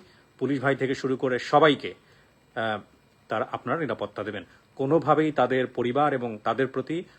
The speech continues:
কোনো রকমের অন্যায় আচরণ আমরা করব না এবং করতে আমরা দিব না। এই প্রত্যাশায় আমরা শেষ করছি। আবারও দেখা হবে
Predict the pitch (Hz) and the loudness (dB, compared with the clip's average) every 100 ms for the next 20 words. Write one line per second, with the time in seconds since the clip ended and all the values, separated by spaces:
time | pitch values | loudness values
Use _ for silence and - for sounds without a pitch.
0 | _ - 170 202 165 - 127 117 113 110 | _ -6 0 2 2 0 -2 -4 -4 -6
1 | 113 104 - 120 208 254 - - 110 113 | -4 -4 -6 -6 -6 -8 -12 -8 -4 -4
2 | 110 - 127 131 160 185 170 123 120 - | -4 -4 -4 0 0 2 2 0 -4 -6
3 | 110 - 117 104 107 92 107 98 90 - | -8 -6 -6 -4 -4 -6 -8 -8 -10 -14
4 | - - - _ 113 107 117 - 113 123 | -20 -20 -20 _ -10 -6 -6 -4 -4 -4
5 | 117 - 120 - 120 - 214 254 - _ | -4 -6 -8 -8 -8 -4 -4 -6 -18 _
6 | _ _ 107 113 113 113 113 123 135 175 | _ _ -4 -2 0 -2 0 -2 0 -2